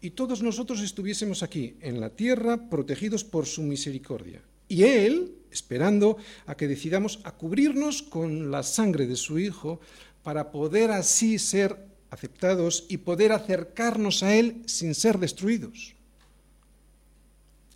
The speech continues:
Respóndeme cuando clamo, oh Dios de mi justicia.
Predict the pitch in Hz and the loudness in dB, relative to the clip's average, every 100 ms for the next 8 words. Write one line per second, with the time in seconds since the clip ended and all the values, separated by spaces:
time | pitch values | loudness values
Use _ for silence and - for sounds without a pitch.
0 | _ _ _ - 135 - 175 180 175 170 | _ _ _ -6 -6 0 2 4 2 0
1 | 147 123 - 160 165 160 170 - _ _ | 0 0 2 4 6 4 2 -4 _ _
2 | _ 180 185 127 123 131 131 - 139 120 | _ 0 2 2 0 0 -4 -10 -8 -6
3 | 104 - 104 - - | -8 -12 -18 -18 -20